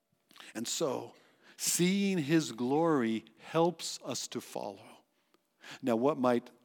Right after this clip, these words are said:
that sacrificial following look like? I tried to give all that explanation so I could spend very little time on the application because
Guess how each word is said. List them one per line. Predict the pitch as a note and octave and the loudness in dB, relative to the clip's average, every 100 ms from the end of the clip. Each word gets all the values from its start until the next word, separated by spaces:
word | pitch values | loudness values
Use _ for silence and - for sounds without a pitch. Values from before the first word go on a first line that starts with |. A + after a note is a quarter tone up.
| _ | _
that | - B2+ - | -2 -2 -2
sacrificial | - B2 - B2 - B2 - A#2 G#2+ - _ _ _ _ _ | 0 0 0 -6 -2 -2 0 -2 -2 -6 _ _ _ _ _
following | - A2+ A2 A2 G#2 | -6 -4 -4 -4 -4
look | G2 A#2 - | -2 -2 -4
like? | G2+ - | -10 -8
I | G#2+ | -6
tried | - G3+ | -2 0
to | E3 | 0
give | C3 B2+ | 2 4
all | B2+ D3 | 6 6
that | C#3+ | 4
explanation | C#3 - - B2+ C3+ C#3+ | 0 -2 -2 0 0 -2
so | B2 C3 | -4 -4
I | |
could | - A2+ | -4 -6
spend | - C3+ A#2+ | -4 -4 0
very | C3 | 0
little | C3 A#2+ | 2 -2
time | - B2 B2 | -4 -6 -4
on | A2 | -4
the | A2 | -2
application | A#2 - G2+ B2 A2 G#2 | -4 -4 -6 -4 -4 -8
because | G2 G2+ G#2+ | -10 -6 -6